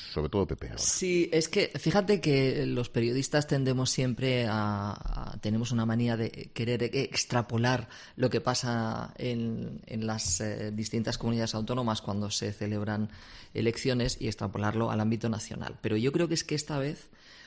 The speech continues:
Speaker 2: o sea, no, n-, no hay vuelta de hoja, es, es así.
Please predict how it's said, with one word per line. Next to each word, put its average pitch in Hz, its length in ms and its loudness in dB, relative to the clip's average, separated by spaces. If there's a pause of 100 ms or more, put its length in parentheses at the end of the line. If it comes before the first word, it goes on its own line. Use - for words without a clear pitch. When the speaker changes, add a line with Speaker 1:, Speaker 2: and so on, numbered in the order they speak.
(160)
Speaker 2:
o 127 100 -6
sea, 110 400 -2
no, 110 260 -2
n-, 113 880 0
no 131 280 0
hay 139 100 6
vuelta 135 320 0
de 139 100 2
hoja, - 460 -4
es, - 240 -4
es 143 180 0
así. - 400 -2